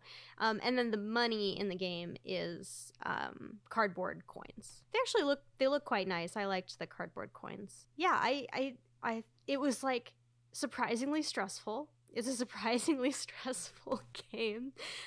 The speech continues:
um, 'cause you have, there, 'cause it's, the stakes are so high as far as keeping your characters alive, and, uh, it's so easy for them to get murdered. Um, so it's very competitive.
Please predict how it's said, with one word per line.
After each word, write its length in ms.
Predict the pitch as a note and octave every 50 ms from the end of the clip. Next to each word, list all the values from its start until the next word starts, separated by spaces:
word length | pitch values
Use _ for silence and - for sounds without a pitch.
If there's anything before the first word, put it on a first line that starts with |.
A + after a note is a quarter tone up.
| - -
um, 320 | - A#3 A#3 A#3 A#3+ B3
'cause 460 | B3 - D#4+ D4+ C#4+ C4+ - - - - -
you 200 | - C4 C#4+ C#4+
have, 400 | B3+ B3 A#3+ A3+ A3 A3+ A3+ A#3+ A#3+ -
there, 180 | - B3+ C4+ -
'cause 320 | - - C4 C#4 B3+ A#3
it's, 340 | B3 - C4 - - - - _ _ _ _
the 80 | G#3+ A#3
stakes 400 | - - - C#4 B3+ B3 - -
are 80 | C#4+
so 240 | C4 - B3+ A3+ A3
high 320 | G3+ G#3+ G3 F#3+ G3 G3+ G3+
as 140 | G3+ G3+
far 120 | - - G#3
as 100 | F#3 -
keeping 260 | - - G#3 G3 F#3+
your 120 | G3 F#3+ -
characters 440 | - - G3 - F3+ - F#3+ F#3+ F3+
alive, 540 | F#3 F3+ F3+ - G2 G#2 G#2 A2+ A#2 B3 - _ - - - - - - - - _ -
and, 440 | - G#3 G#3 G3 G3 G3 G3 G3 F#3+
uh, 180 | G3 F#3+ F#3 F#3 -
it's 180 | - G3+ - -
so 320 | - - B3 A3 G#3 G3+
easy 260 | - F#3 G#3 F#3 F#3
for 140 | F3 - G3
them 140 | - - -
to 60 | -
get 120 | - - -
murdered. 420 | - G2+ - - - - - - - - _ _
Um, 240 | B2+ D3 F3+ E3+ G3+
so 140 | G3 - A3+
it's 100 | G3 -
very 240 | - D4 D4+ D4+ D4+
competitive. 720 | - E4 D4 D4+ A3 G#3 G#3+ G#3+ G#3+ G#3+ G#3+ G#3+ G#3+